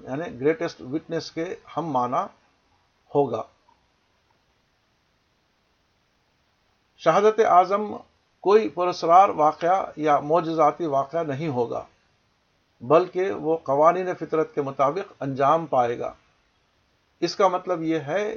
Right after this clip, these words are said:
کہ انسانی تاریخ میں مسلسل طور پر تبدیلیاں واقع ہوتی ہیں۔ تبدیلیوں کے اس عمل کے بعد اس کے نقطۂ انتہا یعنی کلمینیشن کے طور پر انتہائی عظیم وسائل انسان کی دست رس میں آ جائیں گے۔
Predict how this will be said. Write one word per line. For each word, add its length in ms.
کہ 140
انسانی 480
تاریخ 460
میں 320
مسلسل 640
طور 240
پر 220
تبدیلیاں 640
واقع 300
ہوتی 480
ہیں۔ 120
تبدیلیوں 640
کے 220
اس 240
عمل 260
کے 160
بعد 320
اس 180
کے 140
نقطۂ 300
انتہا 680
یعنی 300
کلمینیشن 680
کے 140
طور 260
پر 240
انتہائی 640
عظیم 480
وسائل 480
انسان 460
کی 100
دست 300
رس 260
میں 260
آ 160
جائیں 400
گے۔ 140